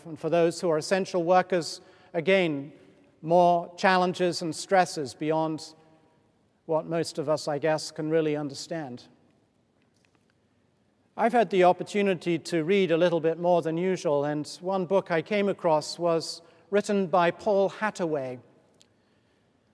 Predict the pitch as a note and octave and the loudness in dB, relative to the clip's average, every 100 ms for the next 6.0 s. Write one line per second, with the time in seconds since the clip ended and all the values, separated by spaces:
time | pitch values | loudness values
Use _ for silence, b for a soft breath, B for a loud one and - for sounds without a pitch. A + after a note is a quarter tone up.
0 | _ _ A3+ F#3+ A#3 A#3 G#3+ F#3+ F3+ G3 | _ _ 0 2 2 4 6 6 6 6
1 | G#3+ G3 G#3 A#3 - D#3+ F3+ F3+ - F3 | 4 6 4 4 2 0 2 2 0 -2
2 | - - A3+ A3+ A3+ G3+ E3 - - - | -2 -4 0 2 2 0 -2 -10 -16 -18
3 | - A#3+ - A3+ G#3 F#3 F3+ F#3 F#3 D3 | -8 -6 -4 -4 -2 0 0 0 0 -4
4 | A#2 A2+ - - _ _ _ _ _ _ | -6 -10 -12 -16 _ _ _ _ _ _
5 | _ _ _ _ _ _ A#3 A3 F#3+ | _ _ _ _ _ _ 0 2 2